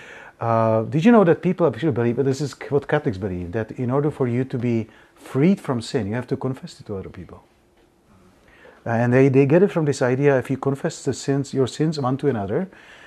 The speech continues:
then you will be healed. All right? So they, they came up with the idea of confession.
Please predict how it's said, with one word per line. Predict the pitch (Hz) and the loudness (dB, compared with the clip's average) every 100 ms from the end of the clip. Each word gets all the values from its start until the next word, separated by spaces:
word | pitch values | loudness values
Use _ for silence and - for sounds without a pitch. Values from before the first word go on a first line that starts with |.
| - - | -20 -4
then | 123 | 0
you | 123 | 4
will | 131 | 4
be | 120 120 | 4 -2
healed. | 110 113 78 - - _ _ _ _ _ _ _ _ | -2 -2 -2 -10 -20 _ _ _ _ _ _ _ _
All | 110 | -8
right? | 104 | -8
So | - 123 | -2 2
they, | 123 120 - - | 4 2 -2 -6
they | 120 113 107 101 - | 0 2 2 -2 -2
came | 131 123 | 0 0
up | 131 | 0
with | 113 | 0
the | 117 | 0
idea | 113 113 | 0 0
of | 113 - | -4 -4
confession. | 101 113 110 85 | -6 -4 -6 -8